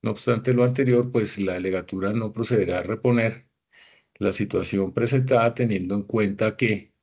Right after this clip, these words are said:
eh, efectivamente este ya se interpuso un, ya cuando la etapa probatoria se había cerrado. Entonces, en consideración a lo anterior,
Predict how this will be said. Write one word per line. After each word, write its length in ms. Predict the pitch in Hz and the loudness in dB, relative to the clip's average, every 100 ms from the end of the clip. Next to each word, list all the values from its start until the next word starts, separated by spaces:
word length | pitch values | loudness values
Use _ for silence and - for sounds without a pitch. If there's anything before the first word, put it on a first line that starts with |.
| _ - | _ -10
eh, 320 | 92 87 80 | -6 -4 -6
efectivamente 720 | 95 92 85 95 92 104 101 104 | -6 -8 -4 -4 -2 -2 -2 -6
este 260 | - 110 | -2 -2
ya 380 | 104 101 92 - _ - _ _ | 2 2 0 -8 _ -20 _ _
se 160 | - | 0
interpuso 560 | 123 123 127 107 117 104 | 2 4 2 0 -2 -4
un, 340 | - 110 107 101 123 110 92 | -2 0 0 -2 -2 -2 0
ya 280 | 104 98 | 0 0
cuando 300 | - 117 104 | 0 0 2
la 460 | 98 92 85 73 - _ _ _ - | 2 0 -2 -6 -12 _ _ _ -6
etapa 440 | 98 92 85 101 | -2 0 0 0
probatoria 600 | 107 98 85 87 87 95 | 2 2 2 -2 0 -2
se 140 | - | 0
había 240 | 95 85 80 | 0 0 -4
cerrado. 540 | 95 - 82 - - _ _ _ - - _ _ | -6 -6 -6 -8 -12 _ _ _ -20 -20 _ _
Entonces, 1120 | - 101 98 117 113 117 113 131 131 127 131 127 | 0 0 2 2 2 2 2 6 8 8 6 2
en 300 | 113 104 104 | 2 0 -2
consideración 840 | 104 101 - 98 95 95 104 98 | -2 0 2 2 2 0 2 2
a 80 | 110 | 2
lo 120 | 120 | 4
anterior, 600 | 123 127 131 127 127 131 | 4 4 6 6 4 2